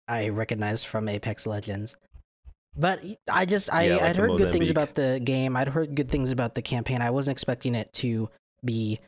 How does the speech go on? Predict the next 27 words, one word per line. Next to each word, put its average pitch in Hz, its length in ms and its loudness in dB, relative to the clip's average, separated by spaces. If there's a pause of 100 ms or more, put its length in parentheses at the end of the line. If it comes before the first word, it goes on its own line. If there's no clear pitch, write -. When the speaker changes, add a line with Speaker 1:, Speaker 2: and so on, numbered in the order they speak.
(380)
Speaker 1:
as 117 380 -2
good 117 300 0
as 113 160 -2
I 110 100 0
thought 110 280 -2
Speaker 2:
That 110 80 -2
Speaker 1:
it 107 60 -2
Speaker 2:
good? 127 140 2
Speaker 1:
was. 104 480 0 (480)
Uh, 104 540 0 (160)
Speaker 2:
You 135 100 -2
could - 160 -2
pick 185 140 2
it 175 60 2
up 147 120 0
right 135 160 2
now 120 160 2
for 104 160 -4
five 98 340 0
dollars. 87 400 2
It's 101 140 -4
on 117 140 -2
sale 92 300 0
right 82 160 0
now 87 220 -4 (100)
for 85 100 -6
five 85 580 -4